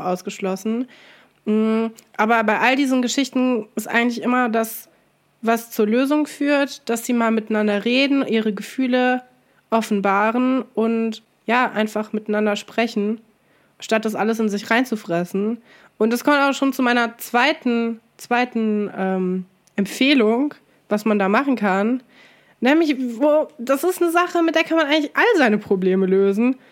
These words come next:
Psychotherapie. Lass dich doch einfach mal beraten von jemandem, der genau weiß,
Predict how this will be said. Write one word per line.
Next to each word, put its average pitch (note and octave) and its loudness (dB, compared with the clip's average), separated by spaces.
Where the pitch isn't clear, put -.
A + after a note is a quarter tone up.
Psychotherapie. A3 4
Lass F#4 2
dich F#4+ 0
doch D4+ 2
einfach C#4+ 2
mal C4+ 2
beraten C4 2
von A#3+ 2
jemandem, B3 2
der A3 2
genau A#3 2
weiß, A#3 0